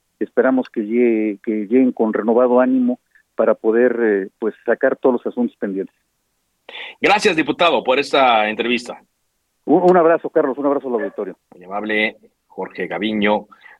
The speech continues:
Speaker 2: diputado del P R D en el Congreso de la Ciudad de México. Lo decíamos desde la semana pasada que platicábamos con la coordinadora de Morena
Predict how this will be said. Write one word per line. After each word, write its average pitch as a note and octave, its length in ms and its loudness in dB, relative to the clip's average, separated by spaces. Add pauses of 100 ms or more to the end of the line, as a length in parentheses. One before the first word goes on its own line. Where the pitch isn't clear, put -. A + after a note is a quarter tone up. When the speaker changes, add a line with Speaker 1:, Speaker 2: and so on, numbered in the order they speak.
(100)
Speaker 2:
diputado F2+ 540 -2
del E2 120 -2
P F#2+ 100 2
R F2 140 0
D E2+ 80 -2
en F2 60 -4
el E2+ 80 -8
Congreso E2+ 400 -4
de D#2+ 80 -2
la D#2+ 80 -6
Ciudad E2 220 -2
de D#2+ 80 -6
México. - 360 -2
Lo G3 160 2
decíamos G3+ 460 2
desde F3+ 240 -8
la E3+ 120 -6
semana - 340 -14
pasada - 360 -16
que - 100 -20
platicábamos - 540 -10
con - 140 -8
la E2+ 80 -8
coordinadora F2 420 -4
de F#2 100 0
Morena F#2 380 -2